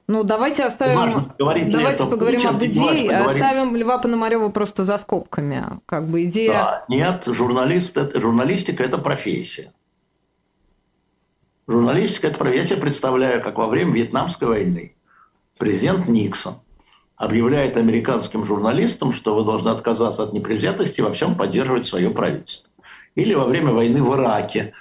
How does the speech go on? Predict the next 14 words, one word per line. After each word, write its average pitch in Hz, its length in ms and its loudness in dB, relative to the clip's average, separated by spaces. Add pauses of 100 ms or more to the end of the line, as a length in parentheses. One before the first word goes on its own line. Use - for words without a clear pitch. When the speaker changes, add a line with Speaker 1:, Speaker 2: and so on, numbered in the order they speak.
(140)
Speaker 2:
президент 117 440 0
Обама, 101 680 0 (1040)
я 110 100 2
не 113 60 4
знаю, 113 160 0
там 110 120 0
был 113 140 2
не 117 100 4
Обама, 104 460 0
не 92 80 2
помню, 95 220 -8
кто - 120 -8
там, 104 100 -4
Буш, 143 380 0